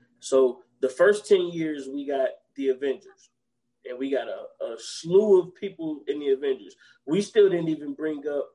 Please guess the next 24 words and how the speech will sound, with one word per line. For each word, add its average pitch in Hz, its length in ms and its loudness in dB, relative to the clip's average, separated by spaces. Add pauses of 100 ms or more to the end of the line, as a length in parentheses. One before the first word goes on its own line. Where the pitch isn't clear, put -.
um, 131 540 -6 (800)
Benicio 156 540 -2
del 143 180 0
Toro, 180 500 -2 (600)
who's 151 220 -10
also 175 480 2
in, 127 200 -6 (100)
in 135 140 -4
the 131 120 -4
Avengers, 127 580 -10 (720)
right? 135 280 -2 (400)
He 151 120 -4
was 147 160 -4
in 139 140 0
Guardians 143 380 -2
of 135 80 0
the 127 60 -6
Galaxy 143 560 -2
and 135 120 0
all 127 100 0
this 160 260 -4
as 131 180 0
the 135 80 -10
Collector. 170 600 -2